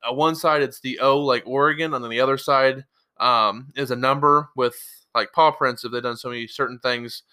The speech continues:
uh, based on rewards and stuff like that. I always like that kind of concept with helmets, um, if it's done right. And black and gold, it looks, I like Oric's helmet quite a bit. Saint Paul Lutheran, I do not know what theirs looks like. Haven't seen them play.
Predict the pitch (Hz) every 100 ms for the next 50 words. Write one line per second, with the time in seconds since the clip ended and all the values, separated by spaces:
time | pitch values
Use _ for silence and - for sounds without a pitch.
0 | _ _ - 120 120 120 127 117 113 113
1 | 120 123 117 117 113 120 117 110 113 101
2 | 135 139 139 139 131 131 135 123 - 139
3 | 139 139 143 143 139 139 143 143 - -
4 | _ _ _ _ 117 120 113 123 123 -
5 | 113 117 139 156 160 _ _ _ _ 139
6 | 135 131 127 123 120 147 127 147 143 139
7 | 131 131 127 - _ 170 156 - - 67
8 | _ - 156 143 143 139 143 135 131 120
9 | 117 131 127 - _ _ - 160 160 160
10 | 147 156 147 160 151 143 - 120 123 120
11 | 123 120 123 120 123 117 127 120 123 117
12 | 113 123 113 107 120 107